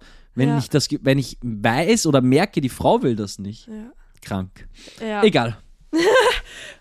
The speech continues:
Speaker 2: Okay.
Speaker 1: Aber es gibt jetzt zumindest nicht so das eine, was ich
Speaker 2: Die
Speaker 1: oft
Speaker 2: eine
Speaker 1: eingebe.
Speaker 2: Kategorie, ja.
Speaker 1: Ja, so.
Speaker 2: Ja.
Speaker 1: Keine Ahnung, ich steh nicht auf Milfs oder Anal oder was so, oder, oder
Speaker 2: Ja.
Speaker 1: weiß nicht, auch, ich glaub, lesbische Pornos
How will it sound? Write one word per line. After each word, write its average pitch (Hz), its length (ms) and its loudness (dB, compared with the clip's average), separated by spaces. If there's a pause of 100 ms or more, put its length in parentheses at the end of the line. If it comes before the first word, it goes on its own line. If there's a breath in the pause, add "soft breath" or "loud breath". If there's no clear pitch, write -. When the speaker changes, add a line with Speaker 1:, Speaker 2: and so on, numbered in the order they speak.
Speaker 2:
Okay. 302 460 4
Speaker 1:
Aber 160 140 6
es 175 100 6
gibt 202 180 0
jetzt - 180 -4
zumindest 175 400 -2
nicht 185 220 -6
so 147 140 -6
das - 440 0
eine, 139 380 4
was 127 140 -2
ich 131 80 -6
Speaker 2:
Die 277 120 0
Speaker 1:
oft 131 100 6
Speaker 2:
eine 247 180 2
Speaker 1:
eingebe. - 40 -2
Speaker 2:
Kategorie, 233 760 -4
ja. 175 240 -8
Speaker 1:
Ja, 92 220 -12
so. - 260 -18 (340 soft breath)
Speaker 2:
Ja. - 120 -14
Speaker 1:
Keine 131 160 2
Ahnung, 139 100 2
ich - 80 -4
steh 147 140 4
nicht 139 180 2
auf 127 200 -4
Milfs 143 520 0
oder 127 260 -2
Anal 120 520 -4
oder 131 220 0
was - 300 -6
so, 131 220 -4
oder, 123 300 -8
oder 117 200 -6
Speaker 2:
Ja. 120 80 -10
Speaker 1:
weiß 135 160 -4
nicht, 123 200 -8
auch, 127 200 -4 (340 loud breath)
ich - 80 -16
glaub, 127 200 0
lesbische 131 480 -2
Pornos 131 340 0